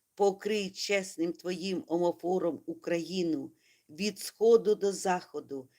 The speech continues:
від півночі до півдня. Збережи наші міста і села, храми і домівки від вогню, зруйнування і неправди. Матір Божа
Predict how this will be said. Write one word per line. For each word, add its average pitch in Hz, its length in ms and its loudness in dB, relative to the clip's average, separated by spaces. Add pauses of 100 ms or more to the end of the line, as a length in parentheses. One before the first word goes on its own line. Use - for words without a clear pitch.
(160)
від 190 360 -6
півночі 220 580 -2
до 190 160 2
півдня. 135 600 -10 (400)
Збережи 214 680 4
наші 226 420 0
міста 208 520 -6 (100)
і 175 100 -8
села, 156 580 -6 (360)
храми 190 720 -2
і 202 120 -2
домівки 190 680 0
від 156 300 -6
вогню, 185 600 0 (300)
зруйнування 185 1040 0 (340)
і 160 100 -4
неправди. 135 680 -6 (600)
Матір 160 580 0
Божа 156 420 -2